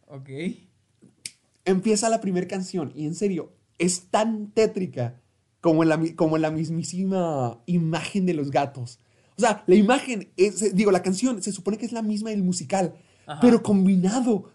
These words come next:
Speaker 2: con estos híbridos de gatos tan horribles, se ve como película de terror, se ve como un slasher de los ochenta. En serio, se ve así como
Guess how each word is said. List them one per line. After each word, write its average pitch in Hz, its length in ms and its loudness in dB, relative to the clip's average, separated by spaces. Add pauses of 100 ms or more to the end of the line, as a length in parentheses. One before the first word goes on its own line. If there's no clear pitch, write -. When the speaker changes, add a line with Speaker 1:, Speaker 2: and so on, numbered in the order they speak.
Speaker 2:
con 156 160 2
estos 180 360 0
híbridos 240 440 2
de 180 80 2
gatos 208 460 -4
tan 196 180 -4
horribles, 208 840 0 (380)
se - 160 2
ve 190 100 6
como 247 240 4
película 214 380 4
de 240 40 2
terror, 226 300 2
se 190 120 2
ve 175 80 4
como 220 160 -2
un 226 100 -2
slasher 208 640 0
de 208 100 0
los 180 140 -2
ochenta. 175 540 -4 (180)
En 151 120 -6
serio, 190 180 0
se 185 100 0
ve 165 80 4
así 175 160 0
como 240 360 -2